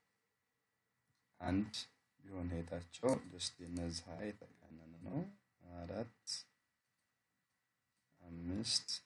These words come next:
ስምንት እነዚህ ሄቶች ቢኖሩ ኤዲተር፣ ኤዲተር፣ ሴቭ ኤዲት፣ ኤዲተር፣ ስቶፕ ኤዲቲንግ ብንለው ዘን ወደ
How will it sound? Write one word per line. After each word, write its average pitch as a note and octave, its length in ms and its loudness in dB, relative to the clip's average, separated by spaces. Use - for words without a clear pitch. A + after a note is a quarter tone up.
ስምንት F2 560 2
እነዚህ E2+ 420 2
ሄቶች F2 340 -2
ቢኖሩ F2+ 340 4
ኤዲተር፣ F2+ 520 0
ኤዲተር፣ F#2 580 2
ሴቭ F#2 360 4
ኤዲት፣ F#2 360 0
ኤዲተር፣ F#2 500 2
ስቶፕ - 400 -4
ኤዲቲንግ F2 480 -10
ብንለው E2+ 420 2
ዘን G2 160 2
ወደ G2 140 8